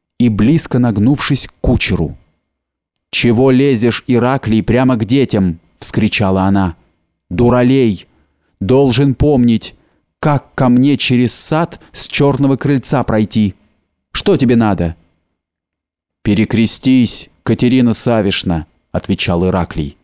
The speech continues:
«Нечто я самовольно господ беспокою. На то есть воля барская, чтоб меня за Борчуком посылать. На то есть воля Божия,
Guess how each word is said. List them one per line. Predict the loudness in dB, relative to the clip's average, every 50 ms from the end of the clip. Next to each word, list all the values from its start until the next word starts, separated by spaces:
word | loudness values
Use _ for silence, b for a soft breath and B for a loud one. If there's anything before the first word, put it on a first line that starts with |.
| _ _ _ _ _ _ _ _ _ _ _ _ _ _
«Нечто | 0 2 2 2 2 2 0 -2 -2 0
я | 0 0 0
самовольно | -2 -2 0 0 0 0 0 2 2 2 2 2 2 2
господ | 0 0 -2 -2 -4 -4 -2 0 0 0
беспокою. | 0 -2 -4 -4 -4 -4 -4 -6 -2 0 0 2 2 2 0 -2 -6 -12 _ _ _ _ _ _ _ _ _ _ _ _ _ -2
На | 0 0 0
то | 0 2 2 2
есть | 2 2 0 -2 -4 -6
воля | -4 0 0 2 2 2 2 2
барская, | 0 0 -2 -2 -4 -6 -4 -2 -2 -2 -2 -2 b b b b b
чтоб | -12 -6 -2 0 0 2
меня | 2 2 2 4 2 2 0
за | 0 0
Борчуком | 0 0 -2 -2 -2 -4 -2 0 0 0 0
посылать. | 0 -2 -2 0 0 0 0 -2 -4 -6 -10 -18 _ _ _ _ _ _ _ _ _ _ _ _ _ _
На | -2 0 0 0
то | 0 2 2 2
есть | 4 2 0 -2 -4 -6
воля | -4 -2 0 2 2 2 2 0
Божия, | 0 -2 0 0 0 0 0 0 0 0 0 -2 -4 -8